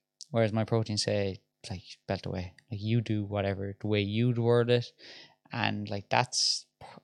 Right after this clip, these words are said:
ideal then. And they're a brand that I like where they're heading as well. So,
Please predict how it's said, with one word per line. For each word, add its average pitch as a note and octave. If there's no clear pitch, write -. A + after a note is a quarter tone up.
ideal A#2
then. A#2
And G#2
they're A#2+
a A2+
brand A#2
that A2
I A2+
like A2
where A2+
they're G#2
heading G#2
as G2+
well. A2+
So, G#2